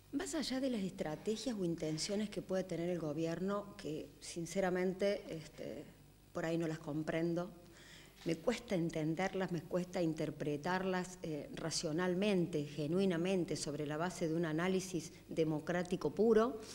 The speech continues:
Este, lo que se discutió el quince es que este tipo de decisiones claramente impactan en fragmentar un sistema, en, en dividirnos.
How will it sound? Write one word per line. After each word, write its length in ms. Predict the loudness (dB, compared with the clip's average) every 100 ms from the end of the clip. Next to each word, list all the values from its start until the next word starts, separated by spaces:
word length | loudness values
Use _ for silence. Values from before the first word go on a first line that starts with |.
| -12 -12 -14 -12 -2
Este, 640 | 0 0 0 4 4 4 2
lo 240 | 2 2
que 400 | 2 2 2 -2
se 320 | -6 -2 0
discutió 580 | 0 -2 -4 -4 0 2
el 180 | 2 0
quince 600 | -2 -2 -2 0 -2 0
es 160 | -2 -4
que 400 | -2 0 0 -4 -12 -18 -6
este 420 | 2 2 0 -2 -2
tipo 420 | 0 0 2 0
de 140 | 2
decisiones 1000 | 2 0 0 -4 -2 -2 -2 -4 -6 -10 -18 -20 -20 -6
claramente 600 | 0 4 4 4 2 2
impactan 800 | 2 2 -2 -4 -6 -8 -6 -6 -6
en 180 | -8
fragmentar 760 | -6 -6 -4 -2 -2 -4 -4 -4
un 140 | -4
sistema, 680 | -4 -8 -6 -4 -2 -4 -10 -16 -20 -20 -8 0
en, 380 | 2 4 0 0
en 160 | 0
dividirnos. 1040 | 0 0 0 2 2 2 2 0 -2 -8